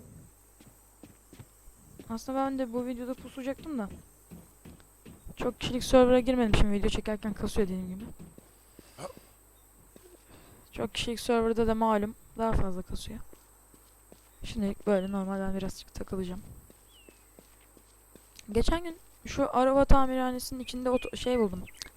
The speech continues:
Hatchet buldum. Yani satır. Tekrar bakacağım. Çok değerli bir şey hatchet.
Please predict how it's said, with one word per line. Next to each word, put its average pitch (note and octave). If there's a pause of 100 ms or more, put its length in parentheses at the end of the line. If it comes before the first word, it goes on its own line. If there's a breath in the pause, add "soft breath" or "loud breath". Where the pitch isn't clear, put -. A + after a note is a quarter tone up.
(120)
Hatchet B3
buldum. F#3 (720)
Yani F#3
satır. - (1300)
Tekrar G#3
bakacağım. F#3+ (140)
Çok -
değerli G#3
bir G#3
şey G3+ (100)
hatchet. -